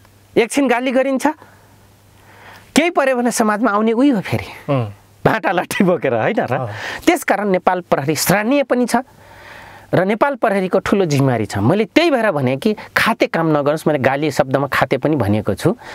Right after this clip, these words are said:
Speaker 1: मैले तपाईँहरूलाई खाते यस कारणले भने, म सफाइ दिनतिर लागेको होइन कि तपाईँहरूको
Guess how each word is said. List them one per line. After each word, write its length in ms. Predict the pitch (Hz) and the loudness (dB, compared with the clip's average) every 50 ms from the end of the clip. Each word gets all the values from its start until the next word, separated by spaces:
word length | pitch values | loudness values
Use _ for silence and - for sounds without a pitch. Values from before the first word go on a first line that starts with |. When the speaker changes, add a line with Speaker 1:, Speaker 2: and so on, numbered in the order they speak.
| - - - - - - - - | -16 -14 -14 -14 -14 -8 -2 0
Speaker 1:
मैले 380 | 131 165 233 311 339 359 277 - | 2 2 4 2 2 0 0 -2
तपाईँहरूलाई 500 | - - 214 220 220 226 220 220 214 - - | 0 -2 0 0 2 0 0 0 -2 -2 -2
खाते 300 | - - 202 185 233 202 | 0 0 0 2 2 0
यस 100 | 185 - | 0 0
कारणले 360 | - 165 156 147 143 135 127 | 0 0 2 2 2 2 0
भने, 300 | 95 85 90 95 120 156 - - - - - - - - - - - - - - - - - - - - _ - - 143 | 0 0 0 0 -2 -2 -4 -10 -20 -20 -20 -20 -20 -20 -20 -20 -20 -20 -20 -20 -20 -20 -20 -20 -20 -20 _ -4 0 0
म 120 | 156 180 | 2 2
सफाइ 320 | - - 185 - 202 247 | 0 -2 -2 0 0 0
दिनतिर 380 | 233 208 196 190 175 - 165 151 | 2 2 0 0 0 0 0 0
लागेको 320 | 147 143 135 131 127 - | 2 0 0 0 0 0
होइन 200 | 123 123 113 110 | 0 2 0 0
कि 120 | 110 - - - _ - | -2 -4 -10 -6 _ -2
तपाईँहरूको 680 | 208 208 - 220 208 190 151 135 123 127 - 165 160 | 0 0 0 0 0 0 2 0 0 0 0 -2 -2